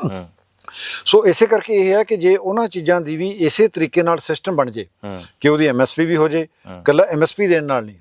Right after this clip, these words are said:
Speaker 2: ਹੁਣ ਮੱਕੀ ਦੀ ਐਮ ਐਸ ਪੀ ਤਾਂ ਹੈਗੀ ਹੈ ਬਾਈ ਸੌ ਪੰਜਾਹ ਰੁਪਈਏ,
Speaker 1: ਜੀ।
Speaker 2: ਪਰ ਉਸ ਤੇ ਚੱਕਦਾ ਕੋਈ ਨਹੀਂ। ਉਹ ਅਗਲਾ ਸਿਸਟਮ ਹੈ ਜਿਹੜਾ ਕਿ ਉਹਦੇ ਸਰਕਾਰ ਚੱਕੇ, ਚੱਕ ਕੇ ਮਿਲਣ ਦੇਵੇ ਜਾਂ ਜੋ ਵੀ ਉਹਦਾ ਕੰਮ ਕਰਨਾ ਹੈਗਾ ਕਰੇ।
Speaker 1: ਹੂੰ।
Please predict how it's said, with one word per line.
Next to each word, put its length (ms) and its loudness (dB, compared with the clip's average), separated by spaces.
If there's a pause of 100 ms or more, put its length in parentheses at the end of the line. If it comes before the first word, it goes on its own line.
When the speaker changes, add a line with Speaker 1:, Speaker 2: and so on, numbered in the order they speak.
Speaker 2:
ਹੁਣ 80 -10
ਮੱਕੀ 220 -6
ਦੀ 80 -2
ਐਮ 140 0
ਐਸ 100 -6
ਪੀ 100 -4
ਤਾਂ 120 4
ਹੈਗੀ 220 0
ਹੈ 60 2
ਬਾਈ 160 2
ਸੌ 140 -8
ਪੰਜਾਹ 200 0
ਰੁਪਈਏ, 280 -8
Speaker 1:
ਜੀ। 340 -12
Speaker 2:
ਪਰ 100 4
ਉਸ 240 -2
ਤੇ 80 0
ਚੱਕਦਾ 320 0
ਕੋਈ 160 -10
ਨਹੀਂ। 100 -20 (440)
ਉਹ 180 4
ਅਗਲਾ 160 0
ਸਿਸਟਮ 340 -8
ਹੈ 60 -4
ਜਿਹੜਾ 240 0 (400)
ਕਿ 120 4
ਉਹਦੇ 240 2
ਸਰਕਾਰ 400 0
ਚੱਕੇ, 380 -6
ਚੱਕ 220 -2
ਕੇ 100 -6
ਮਿਲਣ 360 -2
ਦੇਵੇ 280 2
ਜਾਂ 100 4
ਜੋ 160 -6
ਵੀ 120 -4
ਉਹਦਾ 120 2
ਕੰਮ 200 -6
ਕਰਨਾ 240 -4
ਹੈਗਾ 180 -2
ਕਰੇ। 260 -2
Speaker 1:
ਹੂੰ। 140 -14